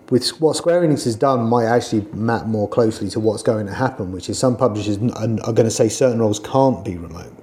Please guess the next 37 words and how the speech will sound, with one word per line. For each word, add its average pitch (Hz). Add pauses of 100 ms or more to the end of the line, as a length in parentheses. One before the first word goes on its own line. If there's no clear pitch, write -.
(240)
and 101
certain 117
roles 98
can. 90 (360)
It's 117
not 147
gonna 131
be 123
we're 117
a 113
hundred 110
percent 104
remote. 104
That's, 127 (240)
I 131
think 160
smaller 160
companies 180
can 175
do 175
that. 175
I'm 127
not 135
sure 135
that 113
larger 117
companies 131
can. 139 (540)
Um, 104 (1000)
that 123
would 117
be 127
my 113
feeling, 131
at 123
least. 110
There's, 110